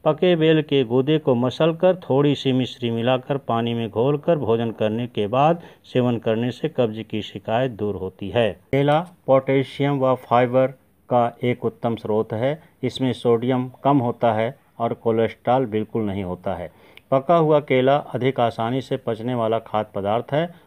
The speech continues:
और इसमें अम्लता विरोधी तत्व पोटेशियम, सोडियम, मैग्नीशियम आदि मौजूद होते हैं। प्रतिदिन दो पका हुआ केला खाने से पाचन शक्ति मजबूत होती है।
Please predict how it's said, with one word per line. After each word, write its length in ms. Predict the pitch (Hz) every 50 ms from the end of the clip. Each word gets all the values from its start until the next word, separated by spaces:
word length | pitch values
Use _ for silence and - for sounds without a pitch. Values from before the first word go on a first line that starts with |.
| _ -
और 180 | 117 131 135 127
इसमें 320 | 123 - - 139 135 131
अम्लता 500 | - - 123 120 120 117 117 - 127 123
विरोधी 400 | 113 110 110 110 110 101 110 110 -
तत्व 440 | _ - 139 147 147 - - 165 165 165 - _ _ _ -
पोटेशियम, 680 | 120 123 117 - 127 127 120 - - 127 117 120 127 123
सोडियम, 600 | - - 131 120 120 110 113 113 113 117 123 123 117
मैग्नीशियम 540 | 113 110 104 110 107 - - 123 117 110
आदि 280 | 104 104 110 110 - 117
मौजूद 320 | 104 95 90 98 98 92 98
होते 280 | 92 92 - - 113
हैं। 200 | 104 92 90 82 _ -
प्रतिदिन 680 | 143 143 143 143 151 131 131 165 170 151 127 131 151 - _ _ _ _ _ _ _ _ -
दो 280 | 98 101 143 156 151 127 - -
पका 280 | 127 123 - - 156 151
हुआ 260 | 139 131 139 135 127
केला 480 | 120 - 120 113 113 110 110 117 151 165 - _ _ _ _ -
खाने 340 | - - 117 120 123 135 127
से 300 | - - 156 165 185 202 196 _ _ _ _ -
पाचन 340 | 120 117 117 117 - 139 139
शक्ति 500 | 131 - - 117 - - _ - 135 165 190 - - 113
मजबूत 480 | 107 110 98 95 104 113 123 123 - - -
होती 300 | 95 95 - - 110 101
है। 180 | 92 95 95